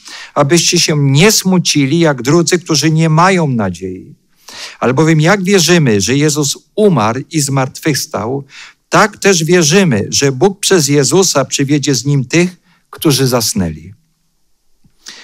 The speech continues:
Oto wam mówimy na podstawie słowa Pana,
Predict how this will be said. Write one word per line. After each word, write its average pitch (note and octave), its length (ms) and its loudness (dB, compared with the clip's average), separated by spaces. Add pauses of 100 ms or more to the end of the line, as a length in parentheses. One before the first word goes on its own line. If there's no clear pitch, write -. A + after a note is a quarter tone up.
(180)
Oto E3+ 280 2
wam D#3+ 160 0
mówimy D#3+ 380 2
na D3+ 140 2
podstawie D3 460 -2
słowa D3 400 0
Pana, G2+ 440 -4